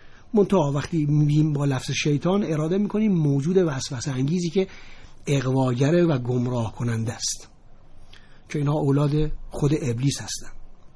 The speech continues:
در مورد همزاد درسته که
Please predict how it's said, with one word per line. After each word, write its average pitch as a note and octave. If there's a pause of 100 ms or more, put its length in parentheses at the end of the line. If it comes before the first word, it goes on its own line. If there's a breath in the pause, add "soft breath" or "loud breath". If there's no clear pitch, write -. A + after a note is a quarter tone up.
(1500 soft breath)
در D#3+
مورد D#3
همزاد C#3+
درسته C3
که C3